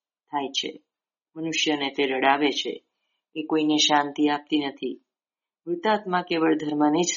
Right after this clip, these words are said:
સાથે લઈને જાય છે, બીજું કાંઈ સાથે આપતું નથી. મહાલક્ષ્મી તમને શાંતિ આપશે. નીતિથી મેળવેલું ધન જ મહાલક્ષ્મી છે. મહાલક્ષ્મી નારાયણને મળે,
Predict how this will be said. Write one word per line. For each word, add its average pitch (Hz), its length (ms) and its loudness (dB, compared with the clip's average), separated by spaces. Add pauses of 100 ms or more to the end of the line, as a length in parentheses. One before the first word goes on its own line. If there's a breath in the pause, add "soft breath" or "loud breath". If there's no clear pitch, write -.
(100)
સાથે 139 280 0
લઈને 135 320 0
જાય 127 240 -2
છે, 147 300 -6 (440)
બીજું 160 260 0
કાંઈ 165 220 0
સાથે 147 360 -2
આપતું 135 280 -2
નથી. 127 400 -10 (540)
મહાલક્ષ્મી 151 540 -2
તમને 147 280 -4
શાંતિ 147 500 0
આપશે. - 520 0 (460)
નીતિથી 170 440 -2
મેળવેલું 147 480 2
ધન 147 340 0
જ 139 80 0 (240)
મહાલક્ષ્મી 139 640 -4
છે. - 220 -4 (600)
મહાલક્ષ્મી 151 560 -2
નારાયણને 147 540 4
મળે, 131 340 0